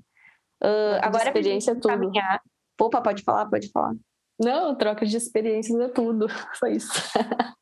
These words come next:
Speaker 2: Muito
Speaker 1: Não, e
Speaker 2: bom.
Speaker 1: agiliza muita coisa e quebra algumas verdades na nossa cabeça que a
Speaker 2: Com
Speaker 1: gente acaba
Speaker 2: certeza.
Speaker 1: carregando por um tempo e tipo, "Bah, não, olha só
Speaker 2: Muita
Speaker 1: o que
Speaker 2: coisa
Speaker 1: posso fazer,
Speaker 2: que,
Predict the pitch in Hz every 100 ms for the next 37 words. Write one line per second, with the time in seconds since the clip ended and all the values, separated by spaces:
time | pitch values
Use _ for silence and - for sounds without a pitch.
0 | - 202 415 208 214 - 262 254 285 254
1 | 277 330 233 220 262 247 208 170 175 180
2 | 196 226 247 214 220 214 196 175 185 202
3 | 180 180 - 190 165 156 190 208 190 185
4 | 170 190 226 175 170 175 202 208 190 175
5 | 180 - 202 185 185 170 185 214 208 -
6 | 202 214 208 226 190 175 208 196 202 _
7 | _ _ _ 175 202 - 185 185 185 220
8 | 240 247 220 220 214 214 - 208 208 208